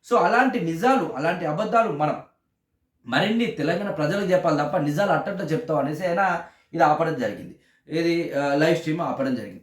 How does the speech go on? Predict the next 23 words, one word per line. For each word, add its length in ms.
తర్వాత 320
మళ్ళీ 420
ఆయన 160
ఇంటికి 340
పోయి 180
కోపం 360
వచ్చి 240
ఇంకా 500
చిరామడి 440
ఆయన 200
దగ్గర 400
సన్నిహితులకు 680
ఫోన్ 200
చేసి 160
మరి 360
భారీ 380
ఎత్తున 220
సీరియస్ 380
అవ్వడం 340
జరిగిందంటే 460
నేను 160
హైకమాండ్కి 520
ఇప్పుడే 420